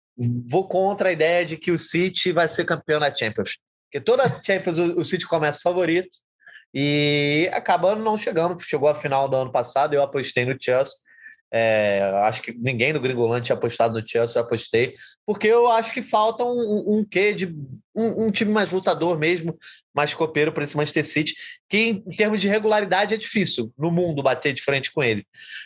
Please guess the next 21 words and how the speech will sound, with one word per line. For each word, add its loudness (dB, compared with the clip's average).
Mas 0
eu 2
acho 2
que -4
nessa 0
hora 4
do -6
vamos -2
ver, 0
né, 0
ainda 0
mais 0
quando -2
é 4
um -4
jogo 0
só, 0
eu -2
não -2
confio 0
tanto. 0